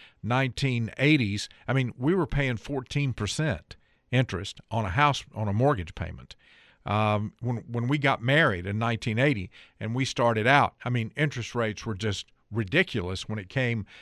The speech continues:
to mortgage payments. So we're not in that territory, but six point five percent is enough to cool off a record year for buying and for building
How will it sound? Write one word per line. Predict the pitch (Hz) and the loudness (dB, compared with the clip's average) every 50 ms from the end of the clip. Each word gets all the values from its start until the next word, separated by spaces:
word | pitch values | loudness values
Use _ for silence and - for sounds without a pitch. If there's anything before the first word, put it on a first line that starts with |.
| - - _ - | -20 -20 _ -2
to | 127 | 0
mortgage | 117 120 139 156 160 143 120 104 - - | 2 4 6 6 6 4 2 -2 -2 -2
payments. | 127 117 107 92 87 101 - - - - - - | 0 0 0 0 -4 -6 -12 -16 -20 -20 -18 -4
So | - 156 147 | 2 2 4
we're | 139 143 143 | 4 4 4
not | 156 175 190 170 | 6 6 6 6
in | 147 131 131 | 4 4 4
that | 156 180 208 208 - | 2 2 2 0 0
territory, | - 123 110 104 101 - - 110 98 104 117 123 | 0 2 2 0 0 -2 -2 -2 0 0 0 0
but | 117 113 - | -2 -4 -4
six | - - 220 220 - | -2 -2 -2 -2 -2
point | - - 165 156 139 113 | -4 -2 0 0 0 -2
five | - 151 139 131 131 123 - - | 0 0 2 2 2 0 -2 -4
percent | 110 101 - - - 160 160 151 127 101 - - - - - - _ _ _ - | -6 -6 -6 -4 -2 0 0 0 0 -2 -4 -8 -16 -20 -20 -20 _ _ _ -2
is | 131 127 123 120 110 - - - - | 0 2 2 2 0 -2 -6 -6 -4
enough | 123 127 131 151 156 151 - | -2 2 4 4 2 2 0
to | - 123 - | -2 -4 -4
cool | - - - 170 156 147 151 | 0 2 2 4 4 6 6
off | 147 143 135 131 117 - - | 6 6 6 4 2 0 0
a | 98 | -2
record | 101 107 127 139 131 - 127 113 104 | 0 2 2 2 2 0 -2 -2 0
year | 113 135 151 147 135 117 107 107 - - - - _ _ | 2 2 4 4 4 2 0 -2 -4 -10 -18 -20 _ _
for | - - 123 110 | -6 -4 -4 -2
buying | 98 113 135 139 143 143 139 143 139 139 139 139 139 - | 0 2 4 4 4 4 4 4 2 0 0 -2 -4 -4
and | 113 110 101 | -6 -6 -4
for | - 110 | -2 -4
building | 98 92 139 151 147 143 143 135 139 135 131 135 | 2 6 6 8 8 6 6 4 0 0 -2 -4